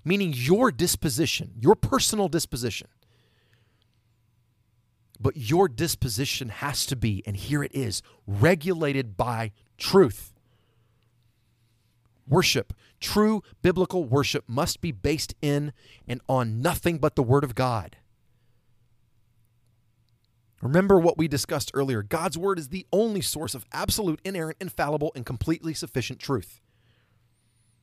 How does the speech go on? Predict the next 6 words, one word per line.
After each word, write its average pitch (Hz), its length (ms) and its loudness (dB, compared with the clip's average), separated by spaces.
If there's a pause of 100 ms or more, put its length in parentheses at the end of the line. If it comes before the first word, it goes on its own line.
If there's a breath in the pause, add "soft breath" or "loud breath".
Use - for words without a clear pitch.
(2250)
Colossians 123 440 2
three 123 160 -2
sixteen, 104 480 -6
heading 139 260 0
back 131 240 2
there. 87 260 -6